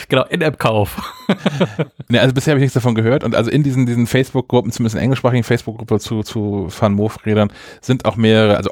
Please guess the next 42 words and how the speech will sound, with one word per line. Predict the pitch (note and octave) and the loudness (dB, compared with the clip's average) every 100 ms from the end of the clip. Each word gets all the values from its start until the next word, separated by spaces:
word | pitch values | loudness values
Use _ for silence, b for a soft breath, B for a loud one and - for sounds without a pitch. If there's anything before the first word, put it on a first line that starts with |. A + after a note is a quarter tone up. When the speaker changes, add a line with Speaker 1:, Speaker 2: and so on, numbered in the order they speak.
| - | -2
Speaker 2:
offiziell | A#2 A#2 - - A2 B2 C#3 | -2 -2 -2 2 4 4 0
mehrere | - A2 G#2+ G#2 G#2 G#2 G#2 | -2 2 2 4 4 4 2
Menschen, | G2+ G2+ A2 G2 | 0 -2 -2 -2
die | G2 | 0
bei | G2 G2 | 0 0
Funmove | G#2+ F#2+ G2+ | 0 -2 -2
arbeiten, | F#2 A2+ B2 - | 0 2 0 -2
vertreten. | A2+ - G#2+ A#2+ B B B B B _ | -4 0 -2 -2 B B B B B _
Und, | G2 G2+ G2+ _ | 0 0 0 _
ähm, | G2 F#2+ F#2 F#2+ | 2 2 2 -2
ich | - - | -6 -4
hab | |
noch | A2 | 0
niemanden | A#2+ A#2 G#2+ | 2 2 2
gesehen, | A2 G#2+ | 2 2
der | G#2 | 0
diese | G2+ | -2
App | - | 0
da | G#2 | 0
gelobt | G#2 G2 G2+ B2 - | 2 4 2 0 0
hat. | C#3+ - | -2 -2
Es | |
ist | A2+ A#2 | -6 0
aber | G2 | 0
auch | G#2 | 2
nicht | A#2+ B2 | 0 0
so, | A2 | -2
<laughs> | - A#2 | 0 2
dass | A2 G#2 - | 2 0 0
Menschen | G#2 - G#2 G2+ - - - | 0 0 0 -2 -4 -12 0
da | G#2 | 2
irgendwie | F#2 G2 | 2 2
jetzt | G2 - | -2 -2
vor, | - G2+ F#2 F2+ | -2 2 2 0
vor | - G2 | -2 0
warnen | G#2 G2+ F#2 F2+ F#2 | 4 4 2 0 -4
würden. | F2+ F2 F2+ - | -4 -4 -4 -4
Also | F#2+ | 0
auch | F2+ - | 0 0
Funmove | - F#2 F#2+ - | 0 0 0 0
selbst | G2 G2 - F2 | 0 0 -4 -6
nicht. | F2 | -6